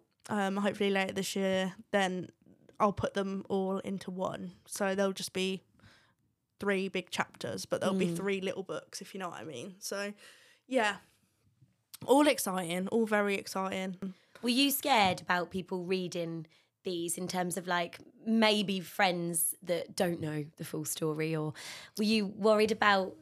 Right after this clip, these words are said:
Speaker 2: like, there is that nakedness to
Speaker 1: Mm-hmm.
Speaker 2: sharing like this?
Speaker 1: Yeah, it's very, um, very personal. Um, you're literally welcoming everyone with open arms into your, like, into life. Um, but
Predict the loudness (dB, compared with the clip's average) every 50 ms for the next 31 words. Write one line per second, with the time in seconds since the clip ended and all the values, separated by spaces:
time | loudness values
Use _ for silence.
0 | -20 _ -2 2 2 2 4 4 4 4 4 4 4 4 4 4 4 4 4 4
1 | 4 2 0 -2 -4 -2 -2 0 0 0 0 -2 -2 -4 -4 -4 -2 0 2 4
2 | 6 6 8 8 6 6 4 2 0 -2 -2 -4 -6 -8 -8 -8 -8 -6 -6 -6
3 | -4 2 6 8 8 8 8 6 2 0 2 6 6 8 8 8 6 4 4 2
4 | 0 0 2 2 2 4 2 2 0 0 0 0 -2 -4 -6 _ _ _ _ -10
5 | -4 2 4 6 6 6 6 6 6 4 4 4 2 0 -2 -2 0 0 0 -2
6 | -4 -6 -10 -8 -2 0 2 4 4 4 4 4 2 0 -2 0 0 2 2 2
7 | 0 -2 -4 -8 -6 -2 -2 0 0 -2 -2 -6 -8 -10 -12 -14 _ _ -20 -20
8 | -20 -20 -20 -20 -20 _ _ _ _ _ _ _ _ _ _ _ _ _ _ -16
9 | -10 -6 -4 -4 -4 -4 -6 -4 -4 -2 -2 -2 -4 -6 -6 -6 -4 -2 0 0
10 | 0 -2 -2 -4 -4 -2 -2 -2 -2 -2 -4 -2 -2 0 0 -2 -2 -4 -6 -6
11 | -6 -6 -4 -4 -4 -6 -6 _ -14 -10 -6 -6 -4 -4 -6 -6 -8 -8 -8 -8
12 | -10 -10 -8 -8 -6 -4 -4 -4 -4 -6 -8 -12 -20 -20 _ _ _ -20 -18 -16
13 | -16 -16 -18 -10 -4 -2 0 0 2 0 0 -2 -4 -4 -6 -8 -10 _ _ _
14 | _ _ _ _ _ _ _ _ _ _ 2 2 2 2 0 -4